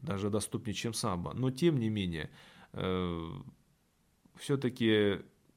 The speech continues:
одно в-, дело, когда дзюдо есть повсюду, как, например, в Японии, а другое дело, когда это стало всего лишь чем? Средством пиара,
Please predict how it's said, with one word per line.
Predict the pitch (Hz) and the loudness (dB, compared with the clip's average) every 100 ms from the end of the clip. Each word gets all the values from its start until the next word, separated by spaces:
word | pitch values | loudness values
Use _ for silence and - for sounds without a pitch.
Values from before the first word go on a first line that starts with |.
| _ _ _ _ _ _ _ - | _ _ _ _ _ _ _ -2
одно | 98 110 127 | 0 2 0
в-, | 117 110 | 0 0
дело, | 127 117 104 | 4 6 4
когда | 101 101 110 107 | 2 -2 2 2
дзюдо | 92 110 113 107 | 2 -2 2 2
есть | 104 95 | 2 0
повсюду, | - 110 - 185 170 117 | -2 -2 0 -2 0 0
как, | 90 | -2
например, | 95 90 98 98 | -4 -4 -2 -2
в | 92 | 0
Японии, | 113 113 95 85 | 0 0 -2 -2
а | 92 | 0
другое | 123 170 202 | 0 2 2
дело, | 139 143 135 | 4 2 2
когда | 107 113 147 | 0 0 0
это | 139 | 0
стало | - - 139 117 | -2 2 4 4
всего | - 104 | -2 -2
лишь | 123 113 | 0 -2
чем? | - 165 170 143 | 0 0 2 -2
Средством | - 135 160 160 135 - | -6 0 0 0 -4 -6
пиара, | - 190 139 101 98 95 85 | -2 0 2 2 2 0 -4